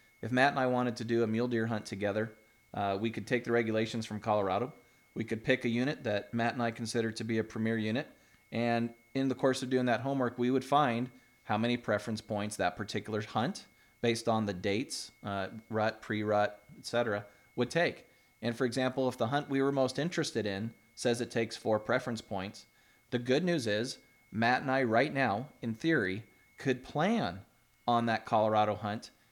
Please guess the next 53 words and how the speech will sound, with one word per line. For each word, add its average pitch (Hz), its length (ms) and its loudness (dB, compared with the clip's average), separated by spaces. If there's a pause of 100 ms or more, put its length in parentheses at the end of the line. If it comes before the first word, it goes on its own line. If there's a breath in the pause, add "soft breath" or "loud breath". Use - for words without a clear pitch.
(180)
in 143 120 0
five 120 380 4
years. 104 400 -4 (340 soft breath)
And 117 140 0
the 113 80 0
reason 143 300 2
for 127 140 -2
that 117 200 4
is 117 140 0
if 110 160 -4
it 110 80 -8
takes 131 240 0
four 120 200 2
preference 131 400 0
points, 104 440 -4 (320 soft breath)
then 120 140 2
you're 120 100 4
not 123 240 2
really 131 260 4
eligible 139 340 0
for 110 160 -2
that 107 140 2
hunt 113 220 -4
till 117 160 -2
the 110 80 0
fifth 107 280 -4
year. 113 260 -2 (500 soft breath)
So 117 340 4
on 117 220 0
one 180 160 4
hand, 151 200 2
it 113 80 -2
gives 120 160 0
you 120 80 2
a - 20 0
little 113 180 2
bit 104 120 0
of 104 100 -6
predictability. 117 840 0 (340 loud breath)
On 120 120 0
the 131 80 4
other 160 180 4
hand, 131 240 0
you 117 80 -2
can't 113 300 -6
go 104 100 -2
sooner 131 360 -2
than 90 160 -6
that. 87 240 -6 (460 soft breath)
Arizona 175 400 4
is 156 80 -2
totally 143 300 0
different. 104 320 -4